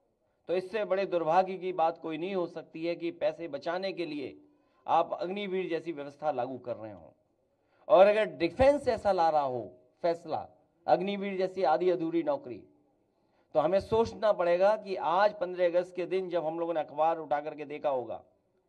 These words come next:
तो हमारी फौज का एक बहुत बड़ा officer जो शहीद हुआ है,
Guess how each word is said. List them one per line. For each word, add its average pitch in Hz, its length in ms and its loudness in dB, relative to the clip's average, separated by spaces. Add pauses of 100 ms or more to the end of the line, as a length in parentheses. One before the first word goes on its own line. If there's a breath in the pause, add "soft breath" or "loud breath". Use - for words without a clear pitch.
(500)
तो 131 40 -6
हमारी 170 380 0
फौज 185 340 2
का 180 140 -2
एक 165 220 -2
बहुत 185 440 4 (100)
बड़ा 156 220 2
officer 196 640 4 (200 loud breath)
जो 165 120 -4
शहीद 175 420 -4
हुआ 139 220 2
है, 87 200 -8